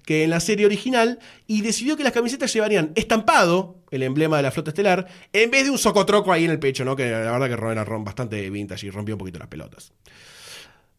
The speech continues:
Para el diseño, por ejemplo, de los uniformes de la tripulación del As-, Us, Us,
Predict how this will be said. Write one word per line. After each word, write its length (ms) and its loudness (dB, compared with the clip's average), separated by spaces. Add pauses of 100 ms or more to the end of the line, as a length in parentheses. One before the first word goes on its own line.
(240)
Para 160 2
el 40 -4
diseño, 300 6
por 120 4
ejemplo, 260 0
de 40 6
los 120 4
uniformes 340 2
de 80 4
la 40 -2
tripulación 360 -2
del 240 0
As-, 280 0 (460)
Us, 360 -2 (240)
Us, 380 0